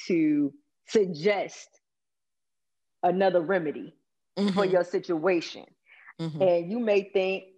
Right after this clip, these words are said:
Speaker 1: "I'm either talking down to you, I'm upset with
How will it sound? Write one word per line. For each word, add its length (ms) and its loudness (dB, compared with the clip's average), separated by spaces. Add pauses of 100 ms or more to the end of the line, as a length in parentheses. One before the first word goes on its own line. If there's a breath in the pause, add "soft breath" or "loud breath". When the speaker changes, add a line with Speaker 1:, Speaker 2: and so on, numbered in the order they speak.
Speaker 1:
"I'm 180 -2
either 220 -2
talking 400 -2
down 360 0
to 100 -6
you, 540 0 (300 loud breath)
I'm 160 0
upset 480 2
with 120 -4